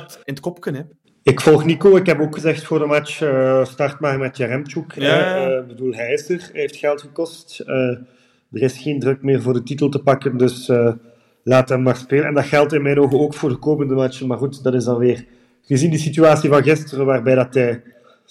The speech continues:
Speaker 2: eigenlijk het flagrantste moment was, net na de één nul, hè. Het, de schwung zat
Speaker 1: Mhm.
Speaker 2: erin op de tribunes. Ehm, eh, Onyedika, denk ik, verovert de bal, eh, net voor de zestien van Antwerpen. En, en, en Lang kan eigenlijk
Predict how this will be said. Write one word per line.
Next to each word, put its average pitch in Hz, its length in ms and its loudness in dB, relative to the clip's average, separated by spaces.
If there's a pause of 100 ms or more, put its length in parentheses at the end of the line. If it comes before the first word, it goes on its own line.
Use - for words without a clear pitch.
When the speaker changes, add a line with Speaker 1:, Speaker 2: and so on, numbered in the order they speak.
(200)
Speaker 2:
eigenlijk 151 360 -2
het - 100 -16
flagrantste 151 560 -2
moment 135 360 -6
was, 139 180 -4
net 135 220 -6
na 139 160 -2
de 131 120 -2
één 135 180 -4
nul, 143 240 2
hè. 143 320 2
Het, 131 140 -4
de 127 220 -18
schwung 147 340 -14
zat 143 120 2
Speaker 1:
Mhm. 151 100 -2
Speaker 2:
erin 151 160 -6
op 156 80 -8
de 147 80 -10
tribunes. 143 720 -14 (440)
Ehm, 123 520 4 (580)
eh, 131 180 -2
Onyedika, 139 500 2
denk 143 200 4
ik, 143 120 -8
verovert 135 460 4
de 135 80 0
bal, 139 420 4 (220)
eh, 123 60 -6
net 139 180 -8
voor 143 160 -2
de 123 80 -2
zestien 139 420 -8
van 135 120 -10
Antwerpen. 170 500 -6 (520)
En, 127 400 -6
en, 120 360 -8
en 120 280 -8
Lang 143 460 -2
kan 135 420 0
eigenlijk 139 680 0